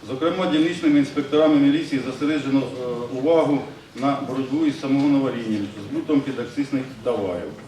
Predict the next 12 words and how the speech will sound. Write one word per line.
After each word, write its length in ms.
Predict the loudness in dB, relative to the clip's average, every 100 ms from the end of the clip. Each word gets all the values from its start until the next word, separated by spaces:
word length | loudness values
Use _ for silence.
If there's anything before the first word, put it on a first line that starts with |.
| -18 -14 -10
м, 100 | -8 -6 -8 -10 -12 -16 -16 -16 -16 -16 -8
тобто 400 | -6 -4 -4 -6 -8 -12
спирту. 400 | -12 -10 -10 -12 -14 -16 -20 -20 -20 -20 -20 -20 -18 -8
За 60 | -2
дванадцять 500 | 2 2 2 -2 -2
місяців 420 | 0 -2 -4 -4
дві 60 | -2
тисячі 300 | -4 -6 -6
тринадцятого 600 | 0 2 2 -2 -2 0
року 180 | 0 -4 -6
сектором 380 | -4 -2 -2 -2 -4 -10 -10
дільничних 400 | 0 2 2 -2